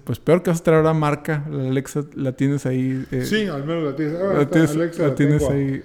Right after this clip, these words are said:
Speaker 1: ahí.
Speaker 2: Este,
Speaker 1: Pero
Speaker 2: yo
Speaker 1: va-
Speaker 2: hoy a Alexa le pido que prenda las luces, mueva la lámpara, prenda el aire.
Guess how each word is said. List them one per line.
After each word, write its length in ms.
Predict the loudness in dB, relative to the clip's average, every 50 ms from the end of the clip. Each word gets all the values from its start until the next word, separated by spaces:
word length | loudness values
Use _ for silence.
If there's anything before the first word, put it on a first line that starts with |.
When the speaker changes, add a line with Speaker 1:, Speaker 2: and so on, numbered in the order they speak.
| -10 -6
Speaker 1:
ahí. 420 | -2 0 2 2 2 2 2 0 -2
Speaker 2:
Este, 480 | -4 -6 -10 -12 -8 -8 -8 -6 -8 -10 -12 -16 -18 -20 -14 -6
Speaker 1:
Pero 160 | 2 6 8
Speaker 2:
yo 60 | 8
Speaker 1:
va- 60 | 10
Speaker 2:
hoy 100 | 8 8
a 40 | 6
Alexa 380 | 6 6 4 4 2 -2 -2 -2
le 100 | -2 -4
pido 280 | -4 -4 -4 -4 -4 -6
que 120 | -10 -10
prenda 500 | -10 -12 -12 -12 -12 -12 -12 -10 -10 -10
las 180 | -10 -12 -14 -14
luces, 500 | -14 -14 -14 -16 -18 -18 -20 -20 _ -20
mueva 220 | -18 -16 -14 -14
la 140 | -14 -12 -12
lámpara, 760 | -12 -12 -12 -14 -14 -14 -14 -12 -12 -12 -12 -12 -14 -16 -18 -18
prenda 280 | -18 -18 -16 -14 -12 -12
el 80 | -10 -10
aire. 580 | -8 -8 -8 -8 -8 -10 -10 -12 -16 -20 -20